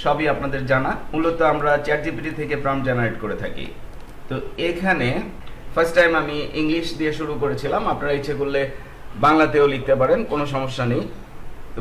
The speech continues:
প্রথম আমি যা লিখেছিলাম পারফেক্ট এইট এস ভিইও থ্রি প্রম্পট এবং এই টপিকের উপরে, তাহলে আমাদেরকে একটি প্রম্পট দিয়েছিল।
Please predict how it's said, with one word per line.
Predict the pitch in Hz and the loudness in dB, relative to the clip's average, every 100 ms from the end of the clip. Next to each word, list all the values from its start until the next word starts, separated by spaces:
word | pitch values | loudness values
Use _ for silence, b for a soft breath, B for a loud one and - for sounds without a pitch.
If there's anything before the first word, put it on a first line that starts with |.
| 123 | 4
প্রথম | 180 208 170 165 | 4 6 4 4
আমি | 165 160 | 4 4
যা | 156 | 4
লিখেছিলাম | 147 139 143 180 202 | 2 2 2 2 2
পারফেক্ট | 151 127 147 - - 156 | 2 2 0 -2 2 4
এইট | 170 - - 143 127 | 4 -4 0 4 4
এস | 107 - - 135 | 2 -2 -6 0
ভিইও | 151 147 147 143 | 0 2 2 2
থ্রি | - 139 123 | -2 -6 0
প্রম্পট | 135 127 196 - - - - - - 143 | 2 2 -2 -6 -10 -12 -10 -10 -4 2
এবং | 156 160 - | 2 2 2
এই | 175 170 | 2 4
টপিকের | 131 123 120 107 | 2 0 -2 -2
উপরে, | 90 78 - - - - - - - - - | -2 -2 -2 -2 -4 -8 -10 -10 -12 -10 2
তাহলে | 147 175 165 | 4 8 6
আমাদেরকে | 156 156 139 151 | 6 2 -2 -4
একটি | 143 - | -4 0
প্রম্পট | 147 147 143 127 | 4 4 0 0
দিয়েছিল। | 151 131 131 | 0 0 0